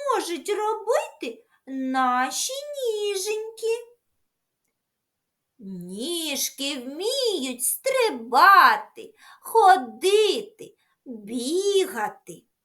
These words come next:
А що вміють робити наші рученята?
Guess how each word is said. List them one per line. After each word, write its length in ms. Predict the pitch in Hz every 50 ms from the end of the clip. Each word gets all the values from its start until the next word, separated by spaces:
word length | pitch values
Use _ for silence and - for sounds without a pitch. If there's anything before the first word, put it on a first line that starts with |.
| _ _ _ _ _ _ _ _ _ _ _ _ _ _ _ _ _ _
А 220 | - 185 185 190
що 380 | 190 - - - - - - 554 622 622 605 571 508 466 427
вміють 540 | 415 403 381 349 294 240 240 226 220 - 208
робити 1120 | 202 202 208 208 226 202 202 - 208 220 254 359 403 440 453 440 440 453 440 440 427 403
наші 460 | 381 349 320 320 339 349 339 - - 415
рученята? 1300 | 415 415 427 440 453 453 440 466 523 539 554 587 587 587 539 480 359 269 226 - - - 156 - -